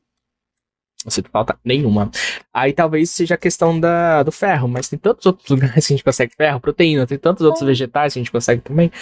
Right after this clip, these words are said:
Speaker 1: Mas eu ainda como
Speaker 2: Sim.
Speaker 1: frango. Ainda como frango, peixe, enfim. Talvez um
Speaker 2: Mas
Speaker 1: dia eu
Speaker 2: as,
Speaker 1: deixe.
Speaker 2: as, as,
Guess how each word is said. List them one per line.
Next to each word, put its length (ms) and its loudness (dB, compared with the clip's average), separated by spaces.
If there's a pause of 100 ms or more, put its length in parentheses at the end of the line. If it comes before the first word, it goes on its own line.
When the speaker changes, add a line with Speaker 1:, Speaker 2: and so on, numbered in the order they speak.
(340)
Speaker 1:
Mas 280 0
eu 40 6
ainda 220 2 (140)
como 280 2
Speaker 2:
Sim. 200 -2
Speaker 1:
frango. 440 0 (200)
Ainda 240 -2
como 180 -4
frango, 380 2
peixe, 540 0
enfim. 280 -8 (760)
Talvez 380 0
um 40 0
Speaker 2:
Mas 80 0
Speaker 1:
dia 120 0
eu 80 2
Speaker 2:
as, 120 -2
Speaker 1:
deixe. 160 -8
Speaker 2:
as, 500 -2 (400)
as, 520 -2